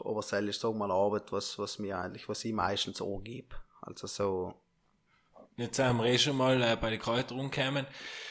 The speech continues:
Speaker 2: Die Blaue Traube, das Restaurant ist in Algund. Und, ähm, du hast da ein flottes Konzept gestartet. Du bist nach dem Motto gegangen, radikal lokal.
Speaker 1: Mhm.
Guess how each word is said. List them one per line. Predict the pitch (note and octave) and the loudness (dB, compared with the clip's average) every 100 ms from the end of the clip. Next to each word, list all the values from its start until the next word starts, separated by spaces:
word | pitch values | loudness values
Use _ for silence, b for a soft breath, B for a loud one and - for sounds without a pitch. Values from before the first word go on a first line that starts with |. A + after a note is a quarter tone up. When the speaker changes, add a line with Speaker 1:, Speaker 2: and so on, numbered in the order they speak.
| B B - | B B -6
Speaker 2:
Die | C3 | 2
Blaue | B2+ C#3 C#3 | 10 12 10
Traube, | B2 A2 C3+ D#3 D3+ B2+ | 8 8 8 6 4 0
das | - | 0
Restaurant | C3+ B2+ C3 C#3 | 2 2 4 2
ist | C3+ C3+ | 2 2
in | A#2+ | 2
Algund. | G#2+ A2 C3+ D3 - _ _ - | -2 0 -2 -2 -6 _ _ -2
Und, | C3+ B2+ B2 B2 B2 B2 | 4 6 6 6 2 0
ähm, | A2+ A#2 A#2 A#2 | 0 0 -2 -4
du | A#2+ C#3+ | 2 4
hast | C#3 - | 4 4
da | B2+ A#2 A2 G#2 | 2 2 2 0
ein | G2+ | -2
flottes | B2+ A2+ - | 0 2 2
Konzept | A2+ A2+ A2 - | 0 2 2 2
gestartet. | - C3 C#3 C#3 C3+ - | 2 6 4 4 -4 -4
Du | A2+ A2+ A2+ | -8 -8 -6
bist | A#2+ - - - - | -2 0 0 -4 -10
nach | A#2+ A2 | -6 -2
dem | A#2+ | 4
Motto | B2 C#3 B2 | 6 6 4
gegangen, | B2+ A#2+ A2+ | 4 2 4
radikal | A2+ A2+ - A#2+ A#2+ | 4 4 4 4 6
lokal. | A2+ - A2 G2+ G2+ G#2+ | 4 4 4 4 2 -6
Speaker 1:
Mhm. | B2 | -10